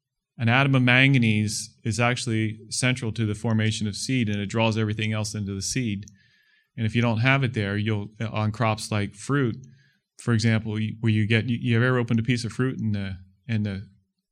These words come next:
pit is split, and there's no seed, or the seed's rotten in there? Good chance he doesn't have anywhere near enough manganese in the soil. Well, it's a, it's not c-, completely true. I have my,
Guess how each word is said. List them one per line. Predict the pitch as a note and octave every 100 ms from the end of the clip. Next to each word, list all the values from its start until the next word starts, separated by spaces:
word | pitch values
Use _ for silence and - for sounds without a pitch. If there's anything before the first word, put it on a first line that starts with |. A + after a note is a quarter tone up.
| _ _
pit | C3+ C3
is | A2
split, | - - B2+ C#3
and | - - A2+
there's | G2+
no | A2+ A#2
seed, | A2 B2 B2 B2
or | G#2
the | G2+
seed's | B2+ A#2+
rotten | G#2 G#2+ A2 B2
in | A#2
there? | A#2 A#2+ A#2 - _ - - - - -
Good | C#3
chance | C#3 C3 A2+
he |
doesn't | A2 A2
have | G#2+
anywhere | G#2 G2+ G#2
near | G#2 G#2
enough | G2 F#2
manganese | G2 F#2+ F#2+ F#2 F2+
in | F#2
the | F#2+
soil. | F2+ G#2 F#2+ G2 F#2+ _ _ _ _ _ _ - - - - _ _ _ A3+
Well, | C3 C3 C3 A#2+ B2+
it's | - C3
a, | B2+ A2+ A2 - - _ _ _ _ _ _ _ _ _ _ _ _
it's | B2+ -
not | D#3 A#2+
c-, | -
completely | - B2 - C#3+ A#2 A2
true. | - G#2 G2 G2+ A2 _ _ _ _ _ _ _
I | A#2+ C3+
have | D3+
my, | C#3+ B2+ A2+